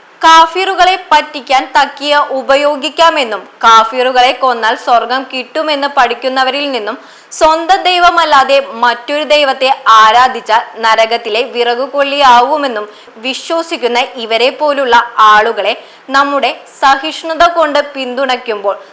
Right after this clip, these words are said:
നഷ്ടമാകുന്നത് ക്ഷേത്രത്തിന്റെ പവിത്രതയാണ്. ദയവായി നമ്മൾ പറ്റിക്കപ്പെടരുത്. നമ്മളെ പറ്റിക്കുകയാണെന്ന് അറിഞ്ഞുകൊണ്ട്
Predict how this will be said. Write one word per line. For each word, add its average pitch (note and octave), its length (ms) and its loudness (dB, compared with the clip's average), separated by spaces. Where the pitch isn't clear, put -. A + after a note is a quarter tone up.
നഷ്ടമാകുന്നത് C4 840 0
ക്ഷേത്രത്തിന്റെ G#3+ 640 -4
പവിത്രതയാണ്. G3+ 800 -4
ദയവായി D4+ 600 2
നമ്മൾ G#3+ 260 -2
പറ്റിക്കപ്പെടരുത്. G#3 960 -4
നമ്മളെ A#3 460 0
പറ്റിക്കുകയാണെന്ന് C#4 1080 0
അറിഞ്ഞുകൊണ്ട് A#3+ 600 -2